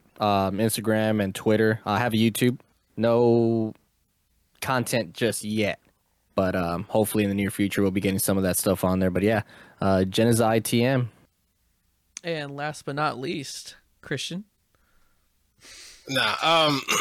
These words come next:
Speaker 3: <clears throat> you can find me on Twitch. My username is Tug on This. I normally go by Tug. The on this is just kind of a joke. Um, but you can find me on Instagram, Twitter,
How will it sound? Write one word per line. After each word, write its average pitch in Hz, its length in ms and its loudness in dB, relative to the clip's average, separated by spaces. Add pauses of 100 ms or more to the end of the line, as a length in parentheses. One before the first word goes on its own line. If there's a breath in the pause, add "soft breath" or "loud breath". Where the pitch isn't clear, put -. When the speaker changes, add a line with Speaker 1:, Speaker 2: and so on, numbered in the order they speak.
(140)
Speaker 3:
<clears throat> 135 400 -4
you 127 160 -2
can 131 200 -2
find 120 500 0
me 120 460 0
on 110 420 2
Twitch. - 580 0 (360 loud breath)
My 101 100 -2
username 110 580 0
is 101 560 -2 (120)
Tug 113 260 0
on 104 260 0
This. 151 380 0
I 98 320 -2
normally 120 340 -2
go 101 160 -2
by 90 180 -2
Tug. 120 520 -4
The 98 120 -2
on 107 180 -2
this 107 200 0
is 98 160 -6
just 98 180 -2
kind 101 180 -2
of 98 80 -8
a 90 40 -8
joke. 92 380 -6 (500 loud breath)
Um, 98 500 -2 (360)
but 98 300 -4
you 113 100 -6
can 113 120 -4
find 123 200 0
me 120 100 0
on 110 420 0 (680)
Instagram, 110 880 0
Twitter, 104 760 -2